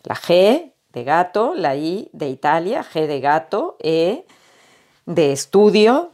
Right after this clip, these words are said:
R de río, E de estudio, N de nada, Z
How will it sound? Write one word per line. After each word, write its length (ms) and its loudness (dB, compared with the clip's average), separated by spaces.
R 720 2
de 260 -4
río, 680 0
E 240 -2
de 140 -4
estudio, 800 -4
N 580 0
de 560 0
nada, 600 0
Z 720 0